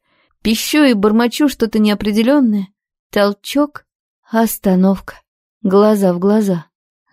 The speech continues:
Затяжная пауза в облаке двусторонних шумных выдохов.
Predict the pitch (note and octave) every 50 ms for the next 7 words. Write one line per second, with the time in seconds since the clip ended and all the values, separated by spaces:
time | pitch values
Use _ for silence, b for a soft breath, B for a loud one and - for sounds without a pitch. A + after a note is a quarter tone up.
0 | _ - G#3+ F#3+ F#3+ F#3+ G3+ G3+ G3+ G#3+ G#3 G3 G3 G#3+ G#3+ G#3 G3+ G3 _ -
1 | A3 A3 A3+ A#3 A#3 A3+ G#3+ A3+ A3+ _ _ _ _ _ _ _ - A3 G#3+ G3+
2 | A3 A3 G3 G#3+ G#3 G#3 - A3 F#3+ F3+ G3 G#3 G3+ - - - G#3 G#3 A3 A#3+
3 | B3+ A#3+ G#3+ G#3 G3 - - - G#3+ G#3 G#3 G3 F#3+ F#3+ F#3 - - F#3 G#3 A3+
4 | G#3+ A#3 - - A3+ - -